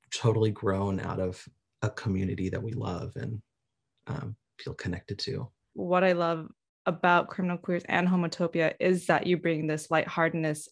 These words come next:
Speaker 2: and, you know, funny aspect to it. And, you know, that, again, like, you talk about, um, bringing, like, a community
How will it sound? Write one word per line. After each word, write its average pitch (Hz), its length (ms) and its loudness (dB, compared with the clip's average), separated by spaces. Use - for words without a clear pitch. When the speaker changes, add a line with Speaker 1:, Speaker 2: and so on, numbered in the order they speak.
Speaker 2:
and, 156 380 -4
you 196 60 0
know, 175 100 2
funny 175 400 2
aspect 160 600 -2
to 175 240 2
it. 147 220 2
And, 208 100 8
you 214 100 10
know, 208 180 2
that, 190 220 6
again, 196 300 4
like, 175 220 0
you 180 80 -2
talk 175 220 -2
about, 160 300 2
um, 151 440 -2
bringing, 170 320 2
like, 156 160 -4
a 156 40 -10
community 170 640 2